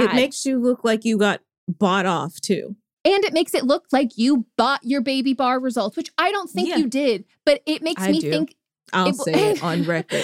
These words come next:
Speaker 1: I
Speaker 2: but,
Speaker 1: do.
Speaker 2: like, I also don't know really anything about that. So, like, I don't know if it's possible. I don't know what the, well, and she clearly hasn't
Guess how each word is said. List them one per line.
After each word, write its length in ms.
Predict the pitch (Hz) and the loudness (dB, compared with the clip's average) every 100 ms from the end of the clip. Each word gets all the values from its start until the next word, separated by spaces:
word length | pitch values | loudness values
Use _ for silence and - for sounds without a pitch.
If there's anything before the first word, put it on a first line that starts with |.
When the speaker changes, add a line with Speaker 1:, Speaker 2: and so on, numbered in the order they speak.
| 480 | 0
Speaker 1:
I 180 | 175 180 | 0 2
Speaker 2:
but, 120 | - | 2
Speaker 1:
do. 60 | |
Speaker 2:
like, 300 | 370 415 - _ - 294 - | 2 2 0 _ -18 -12 0
I 120 | 311 | 2
also 240 | 392 523 | 2 0
don't 200 | 302 294 | 2 2
know 260 | 302 262 240 - _ - | 2 0 -2 -16 _ -4
really 420 | 262 349 349 311 269 | 0 2 2 0 0
anything 480 | 277 294 339 277 | 2 2 2 0
about 440 | 262 208 233 254 - | 2 2 0 0 0
that. 320 | 285 320 427 | 0 0 -2
So, 160 | - 403 | -2 -2
like, 160 | 285 - | -2 0
I 120 | 262 | 0
don't 120 | 302 302 | 2 2
know 120 | 285 | 0
if 80 | 277 | 0
it's 120 | - | -4
possible. 400 | 285 277 285 277 | -2 -2 -4 -4
I 80 | 262 | 0
don't 140 | 277 | 0
know 100 | 285 | 2
what 300 | 254 208 262 | 0 2 0
the, 120 | 262 220 _ _ _ | -2 -6 _ _ _
well, 200 | 330 - 349 | -6 -4 -2
and 140 | 392 | -2
she 160 | 403 359 | -2 -4
clearly 640 | - 349 381 370 339 - - | -4 -2 0 0 -2 -4 -10
hasn't 140 | - | -10